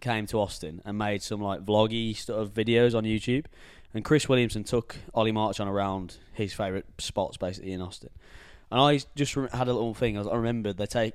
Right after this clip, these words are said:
they took them to, like, this donut place that looked really good and we hadn't been yet. Um, and it was called Gordo's. Um, and so we drove there after this pokey place and, uh, 'cause I was having one of my, one of my episodes, which is a lot different to one of Eddie, Eddie's episodes. Mine are A D H D focused and need sa-,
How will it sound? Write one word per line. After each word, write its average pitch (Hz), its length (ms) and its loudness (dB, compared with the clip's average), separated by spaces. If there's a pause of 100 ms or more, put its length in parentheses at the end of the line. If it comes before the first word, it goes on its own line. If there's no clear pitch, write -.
they 120 100 0
took 123 240 -2
them 120 140 -4
to, 117 140 -2
like, 98 140 2
this 101 120 -4
donut 117 400 2
place 123 260 2
that - 60 -10
looked 113 120 -4
really 107 140 0
good 110 80 2
and 113 100 0
we 107 60 -2
hadn't 95 180 -2
been 98 200 -4
yet. 113 120 -4 (460)
Um, 107 60 2
and 107 260 2
it 107 40 -2
was 110 100 -4
called 113 280 0
Gordo's. 107 680 2 (100)
Um, 104 500 -2
and 101 80 -8
so 110 120 -2
we 107 100 0
drove 107 240 0
there 98 180 0
after 95 140 -4
this 98 140 -8
pokey 98 260 -2
place 101 280 -6
and, 98 140 -8
uh, 92 120 -8 (200)
'cause 104 120 -6
I - 20 -2
was 95 140 -4
having 98 240 -6
one 95 100 -4
of 92 80 -6
my, 92 240 -6 (160)
one 104 140 -4
of 104 40 -8
my 92 200 -8
episodes, 98 640 -6
which 107 160 -10
is 98 260 -10
a 107 60 -8
lot 92 160 -6
different 98 300 -10
to 101 40 -12
one 98 60 -8
of 92 80 -8
Eddie, 92 220 -6 (100)
Eddie's 104 180 -6
episodes. - 420 -10 (280)
Mine 110 160 0
are 107 120 0
A 107 60 0
D 101 80 -6
H 95 240 -8
D 101 180 -6
focused 87 600 -10
and 98 160 -4
need 98 360 -6
sa-, - 200 -8